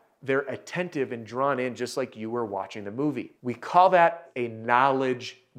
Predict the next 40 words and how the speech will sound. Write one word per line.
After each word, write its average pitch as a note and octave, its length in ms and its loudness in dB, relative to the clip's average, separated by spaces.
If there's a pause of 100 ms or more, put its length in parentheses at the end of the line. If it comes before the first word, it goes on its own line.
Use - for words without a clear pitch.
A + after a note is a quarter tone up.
gap. G2 380 -2 (260)
So - 160 2
when C3 180 4
someone F#3 420 2
thinks F3 300 -2
they D#3 140 4
have C#3 160 4
the C3 80 4
whole B2+ 160 2
narrative C3 500 2
figured A2+ 360 -2
out, D#3+ 280 6 (200)
we C3+ 100 0
need F#3+ 140 0
to F#3+ 40 -2
create E3 260 0
a C#3 40 0
knowledge C3 540 2
gap, G#2 360 0 (180)
which C3+ 180 -2
is B2+ 120 0
essentially C#3+ 760 -2
asking F3 580 0
a B2 140 -2
question D#3 600 -2
that C3 160 -4
they B2+ 140 0
do B2 200 -6
not A#2 320 -6
know. G#2 360 -6
When C3 160 0
we C3 160 -2
ask F#3 500 0
a E3+ 80 2
question D#3+ 460 0
to C3+ 60 -4
create C3+ 220 0
a A#2 40 0
knowledge D#3 540 2
gap, A2 280 2